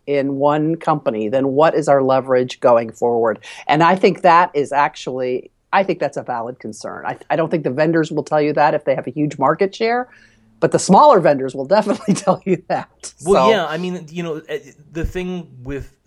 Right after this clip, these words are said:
Speaker 2: the cloud computing market is going through a shift, right? Like, for a long time, it was really just a startup market. It was,
Speaker 1: Mm-hmm.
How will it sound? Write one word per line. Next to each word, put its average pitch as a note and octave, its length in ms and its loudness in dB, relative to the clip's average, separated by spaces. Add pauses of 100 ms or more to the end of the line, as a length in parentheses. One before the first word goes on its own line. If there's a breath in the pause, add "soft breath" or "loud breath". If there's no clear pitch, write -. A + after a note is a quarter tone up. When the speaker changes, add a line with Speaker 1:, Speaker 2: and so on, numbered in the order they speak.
(340)
Speaker 2:
the E3+ 240 -8
cloud G3 340 -4
computing F3 340 -10
market C3+ 200 -8
is - 100 -16
going A#2 200 -12
through G#2 140 -16
a F#2 40 -16
shift, - 560 -16
right? F#2 280 -16
Like, A2 180 -14
for A#2+ 140 -10
a A2+ 60 -6
long B2+ 300 -8
time, A#2+ 320 -10
it G2+ 80 -16
was G2+ 180 -16
really G#2+ 240 -14
just F#2+ 200 -18
a G2+ 40 -16
startup G2+ 600 -12
market. E2 420 -20
It F2+ 140 -20
was, F#2 260 -16
Speaker 1:
Mm-hmm. D#3+ 280 -6